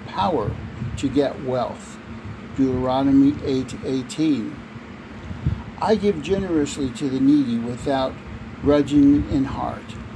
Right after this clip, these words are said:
And the Lord my God bless me in all my work and in everything I do. Deuteronomy fifteen ten.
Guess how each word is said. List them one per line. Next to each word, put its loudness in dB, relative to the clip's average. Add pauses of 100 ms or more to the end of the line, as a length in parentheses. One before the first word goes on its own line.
(600)
And -2
the 2
Lord 2
my 2
God -2
bless 0
me -2 (300)
in 2
all 0 (540)
my 2
work 2 (600)
and 0
in -2
everything 2
I 0
do. -4 (480)
Deuteronomy -2
fifteen -4
ten. -2